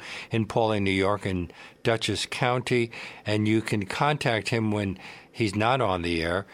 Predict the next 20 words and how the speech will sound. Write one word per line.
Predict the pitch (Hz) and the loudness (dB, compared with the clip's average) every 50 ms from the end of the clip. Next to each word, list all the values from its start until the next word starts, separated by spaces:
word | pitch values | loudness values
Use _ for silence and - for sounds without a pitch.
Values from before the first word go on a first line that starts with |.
| - - - - - | -20 -20 -16 -6 -2
at | 107 104 101 92 92 | 0 0 0 2 2
w | 123 120 120 123 123 120 | 0 2 2 2 2 2
w | 110 101 110 104 101 107 107 107 101 | 2 2 0 2 2 2 2 2 2
w | 95 107 107 98 107 107 104 101 | 4 2 2 4 2 2 2 2
dot | 95 107 104 98 95 92 92 - - | 2 2 2 4 2 0 -2 -4 -2
native | 107 110 113 113 123 139 135 139 120 - 107 | 0 2 4 4 4 4 4 2 0 0 -4
landscaping | 104 101 110 113 117 117 127 127 - - - - 151 151 156 151 - - 139 117 113 123 143 156 165 165 - - - - - - - 107 | -2 0 2 2 2 2 2 2 2 2 2 4 4 4 4 4 4 2 4 4 4 4 4 2 2 0 -4 -10 -18 -18 -18 -18 -10 -2
dot | 104 117 107 101 98 98 92 - - - _ - | 2 4 4 4 4 2 0 -6 -18 -20 _ -2
net. | 117 117 117 110 101 - - - - - - | 2 4 4 4 4 2 -2 -10 -20 -12 0
Thank | - 190 202 190 - | 2 2 2 2 2
you | 196 143 | 0 2
so | 113 - - - 147 131 | 2 2 2 2 2 2
much | 113 110 - - | 2 0 0 0
for | - 113 | -2 -2
being | 92 101 104 101 98 98 95 | 0 0 2 2 2 2 2
on | 92 92 90 | 0 0 0
our | 85 87 90 87 | 0 -2 -2 -2
show | - - - 107 95 90 | -2 -2 -2 -2 -2 -2
again | 92 87 92 90 87 90 | -4 -4 -4 -4 -4 -4
today. | - - 107 95 87 80 82 80 78 | -4 -4 -4 -2 -2 -2 -2 -4 -6